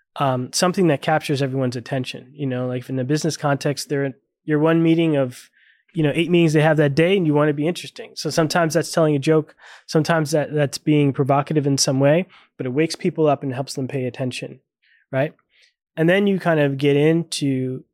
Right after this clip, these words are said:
some sort of, uh, arc that gives them something familiar.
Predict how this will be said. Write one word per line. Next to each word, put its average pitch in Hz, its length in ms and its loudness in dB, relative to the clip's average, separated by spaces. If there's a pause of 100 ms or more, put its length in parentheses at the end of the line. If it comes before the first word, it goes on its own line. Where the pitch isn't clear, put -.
some 147 380 -2
sort 139 300 -4
of, 131 220 0
uh, 123 240 -2 (220)
arc 139 340 -2
that 127 220 -4 (840)
gives 151 220 2
them 147 140 4
something 139 640 0 (280)
familiar. 160 800 2